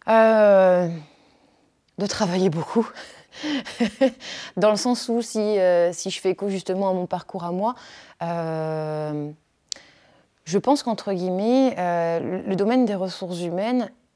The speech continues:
il y a quand même, euh, beaucoup de personnes qui veulent y travailler. Donc, euh, clairement, il y a quand même beaucoup de candidats versus d'autres filières qui sont beaucoup plus, euh, euh, réduites en termes de, de candidature, et cetera. Là, on est quand même sur un vivier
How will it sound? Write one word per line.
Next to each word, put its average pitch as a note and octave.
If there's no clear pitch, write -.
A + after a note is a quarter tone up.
il F#3
y F3+
a A3
quand G#3
même, G#3+
euh, E3
beaucoup F#3
de -
personnes G#3
qui -
veulent F#3
y F#3
travailler. D#3
Donc, F3
euh, D3+
clairement, F3
il A3
y F#3
a E3
quand E3+
même G3
beaucoup A#3
de -
candidats G3
versus G3
d'autres G3+
filières G3+
qui F#3+
sont F#3
beaucoup F3+
plus, G#3+
euh, D#3+
euh, D#3
réduites F#3+
en F#3
termes F#3
de, E3
de D#3
candidature, F3
et F#3
cetera. F3+
Là, F#3+
on F3+
est F3
quand E3+
même F#3
sur F#3
un E3+
vivier E3+